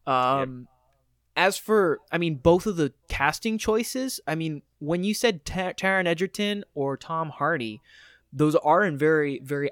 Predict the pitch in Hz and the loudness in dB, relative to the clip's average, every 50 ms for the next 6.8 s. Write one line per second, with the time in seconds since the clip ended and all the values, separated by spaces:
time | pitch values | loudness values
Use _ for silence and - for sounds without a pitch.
0 | - 120 127 127 131 123 123 131 120 110 113 117 - - - 113 127 123 - - | 0 0 2 2 2 0 -4 -4 -2 -2 -2 -2 -4 -8 -10 -10 -10 -12 -10 -8
1 | 120 107 110 107 117 113 120 - - 120 120 123 123 - - 123 117 - - 117 | -6 -6 -4 -4 -6 -8 -12 -8 -4 -4 -2 -2 -4 -8 -10 -12 -12 -10 -8 -8
2 | 113 110 - - 120 110 110 110 - - - _ - - - - 120 110 110 110 | -8 -8 -8 -8 -8 -8 -8 -8 -10 -12 -12 _ -18 -20 -14 -10 -8 -6 -4 -4
3 | 113 113 113 113 110 - - - - - - 120 113 117 113 110 117 92 - _ | -4 -4 -4 -6 -8 -12 -14 -18 -16 -12 -10 -6 -6 -6 -6 -6 -8 -10 -14 _
4 | _ _ - 135 123 117 113 117 - - 135 127 127 123 117 117 120 - _ _ | _ _ -20 -20 -20 -20 -20 -20 -20 -20 -16 -10 -8 -6 -4 -4 -6 -8 _ _
5 | _ _ _ _ _ _ _ - 127 120 113 - - - 143 - - - - 127 | _ _ _ _ _ _ _ -8 -8 -6 -6 -6 -4 -4 -4 -4 -6 -6 -4 -4
6 | 127 127 127 123 - - 123 120 120 120 120 120 117 - - | -2 -2 -4 -4 -6 -10 -14 -12 -10 -10 -10 -10 -10 -14 -16